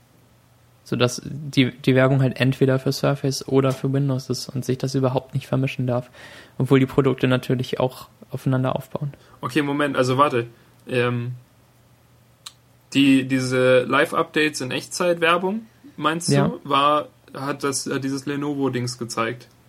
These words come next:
Speaker 1: Genau.
Speaker 2: Aber bist du denn sicher, dass es von Microsoft selbst war und nicht von, dass es keine Lenovo-Werbung vielleicht
Speaker 1: Nee,
Speaker 2: noch
Speaker 1: das
Speaker 2: war?
Speaker 1: war eine Microsoft-Werbung auf jeden Fall. Also, ähm,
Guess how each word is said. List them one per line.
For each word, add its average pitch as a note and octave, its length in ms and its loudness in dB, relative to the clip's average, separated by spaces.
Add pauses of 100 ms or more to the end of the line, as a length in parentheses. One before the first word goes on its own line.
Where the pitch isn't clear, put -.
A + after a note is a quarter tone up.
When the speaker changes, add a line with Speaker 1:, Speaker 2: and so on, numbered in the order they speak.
(140)
Speaker 1:
Genau. B2+ 340 2 (340)
Speaker 2:
Aber B2+ 520 4 (800)
bist C3 200 0
du C#3 60 4
denn B2+ 140 4
sicher, C3 260 2
dass C3 160 -2
es B2+ 120 -6
von C3+ 140 -2
Microsoft B2+ 520 0
selbst B2+ 380 0
war F#3+ 280 0
und C3+ 140 -4
nicht C3+ 180 -4
von, D3 400 -4 (500)
dass C3 260 -4
es C3 100 -10
keine C#3 220 -2
Lenovo-Werbung E3 800 0
vielleicht F3 240 -4
Speaker 1:
Nee, C3 200 4
Speaker 2:
noch A#2+ 80 4
Speaker 1:
das - 120 0
Speaker 2:
war? C#3 120 2
Speaker 1:
war - 20 6
eine D3 120 4
Microsoft-Werbung C3+ 800 -4
auf C3+ 120 -8
jeden C#3+ 140 -4
Fall. C#3+ 220 -4 (680)
Also, C3 400 4 (100)
ähm, C3 240 0